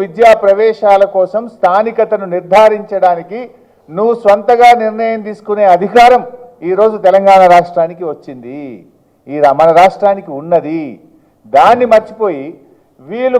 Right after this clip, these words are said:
పాత ప్రెసిడెన్షియల్ ఆర్డర్‌లో ఉన్న ఒక పారాగ్రాఫ్ను పెట్టిండ్రు, కింది తొలగించిండ్రు. అయితే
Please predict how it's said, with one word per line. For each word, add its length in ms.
పాత 320
ప్రెసిడెన్షియల్ 640
ఆర్డర్‌లో 420
ఉన్న 100
ఒక 140
పారాగ్రాఫ్ను 680
పెట్టిండ్రు, 420
కింది 300
తొలగించిండ్రు. 560
అయితే 380